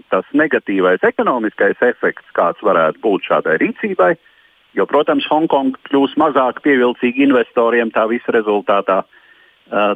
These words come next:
tad, uh, tas ir pieņemams upuris. Uh, nu, protams, uh, daudz kas varbūt arī mainīsies attieksmē pret Ķīnu vispār šobrīd,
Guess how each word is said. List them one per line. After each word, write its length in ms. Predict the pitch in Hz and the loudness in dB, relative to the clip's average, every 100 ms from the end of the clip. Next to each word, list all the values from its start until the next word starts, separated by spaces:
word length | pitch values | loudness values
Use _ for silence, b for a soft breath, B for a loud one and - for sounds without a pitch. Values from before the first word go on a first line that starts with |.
| - | -2
tad, 340 | 110 107 98 | 0 0 -2
uh, 420 | 90 98 98 95 92 _ _ _ _ | -2 2 2 2 -2 _ _ _ _
tas 260 | 135 160 - | -4 -4 -8
ir 260 | - 120 - _ | -4 -2 -2 _
pieņemams 640 | - 143 131 110 98 95 - | 0 2 2 0 -2 -2 -2
upuris. 580 | 90 - - 73 - - - - B B B _ B B B B - | -4 -4 -6 -6 -6 -14 -20 -20 B B B _ B B B B -6
Uh, 220 | 87 85 - _ | -2 -2 -4 _
nu, 420 | - - 165 175 - - - _ _ - | -8 0 2 0 -4 -20 -20 _ _ -2
protams, 420 | 220 214 160 147 - | 0 0 -2 -4 -2
uh, 200 | 165 151 | 0 0
daudz 360 | - 185 208 220 | 0 0 0 -2
kas 240 | - 180 - - | -2 -2 -2 -12
varbūt 520 | 147 170 - 165 147 | -4 -2 0 0 2
arī 160 | 165 151 | 2 2
mainīsies 800 | 147 185 196 120 107 120 113 - | 2 2 2 0 0 2 2 2
attieksmē 540 | 156 143 113 - 117 | -2 0 -2 0 -2
pret 220 | - - - | 0 -4 -4
Ķīnu 400 | - - 165 285 | -2 2 2 2
vispār 480 | 254 - 117 80 - | 0 0 0 0 -2
šobrīd, 580 | - 101 80 76 71 | 0 0 0 -6 -8